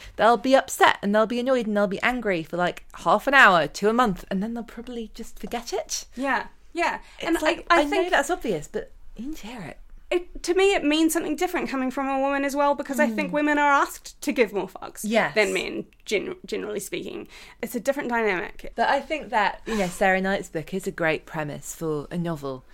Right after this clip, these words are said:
Speaker 1: I don't know, it's probably been done, but, you know, to be something happens,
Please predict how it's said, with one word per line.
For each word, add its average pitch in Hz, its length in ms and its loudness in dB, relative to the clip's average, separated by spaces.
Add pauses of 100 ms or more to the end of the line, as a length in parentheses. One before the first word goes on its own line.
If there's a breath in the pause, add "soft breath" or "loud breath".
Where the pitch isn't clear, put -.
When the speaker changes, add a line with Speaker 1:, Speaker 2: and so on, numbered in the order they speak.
(360 soft breath)
Speaker 1:
I 190 80 -4
don't 202 220 2
know, 202 80 -2
it's 180 160 -8
probably 202 260 -2
been 170 220 -6
done, 156 400 -4 (420 soft breath)
but, 180 220 -4
you 214 80 0
know, 196 160 0
to - 160 -8
be 170 560 -4
something 175 400 -6
happens, 151 800 -12